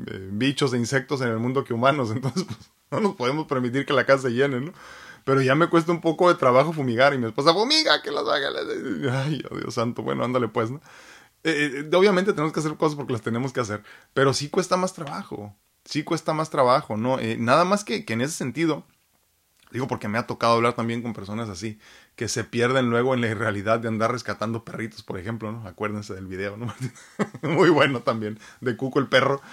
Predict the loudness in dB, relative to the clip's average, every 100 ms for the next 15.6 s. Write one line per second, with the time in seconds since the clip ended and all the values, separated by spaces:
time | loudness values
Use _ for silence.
0 | -18 -10 -4 -4 2 4 4 2 2 2
1 | 8 8 8 6 6 6 2 0 2 2
2 | 4 2 4 2 2 0 2 2 2 2
3 | 2 0 -2 -2 -2 0 0 0 0 -2
4 | -6 -4 -4 -2 -2 0 -2 -2 -4 -2
5 | -2 0 0 0 -2 -6 -6 -8 -6 -6
6 | -6 -8 -14 -20 -10 -6 -4 -4 -2 -2
7 | -2 -4 -4 -6 -10 -20 -20 _ -6 -2
8 | 0 -2 -4 -4 -2 -2 0 0 0 0
9 | 0 -2 -6 -8 -6 -6 -4 -6 -6 -4
10 | -4 -4 -4 -4 -4 -4 -4 -2 -4 -4
11 | -8 -16 _ -6 -4 -4 -6 -6 -8 -8
12 | -10 -12 -14 -16 -20 -20 -18 -10 -6 -4
13 | -4 -4 -4 -4 -4 -4 -4 -4 -4 -4
14 | -4 -4 -6 -4 -4 -2 -4 -4 -4 -4
15 | -4 -6 -6 -6 -8